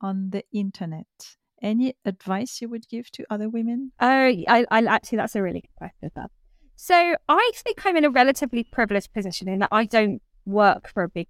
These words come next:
Speaker 2: company. When I did, I used to keep a lot more of my opinions under wraps. So originally, I worked for the government, so it was actually my contract. So I wasn't allowed to have an opinion on anything political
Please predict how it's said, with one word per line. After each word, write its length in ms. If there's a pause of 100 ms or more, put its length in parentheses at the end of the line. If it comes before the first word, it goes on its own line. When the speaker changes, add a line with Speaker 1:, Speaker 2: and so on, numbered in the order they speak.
(100)
Speaker 2:
company. 460
When 180
I 120
did, 340
I 120
used 200
to 60
keep 200
a 60
lot 140
more 80
of 80
my 140
opinions 380
under 160
wraps. 220 (640)
So 420
originally, 520
I 100
worked 240
for 80
the 60
government, 400
so 100
it 40
was 100
actually 260
my 120
contract. 420
So 100
I 20
wasn't 200
allowed 220
to 100
have 180
an 80
opinion 400
on 260 (340)
anything 420
political 520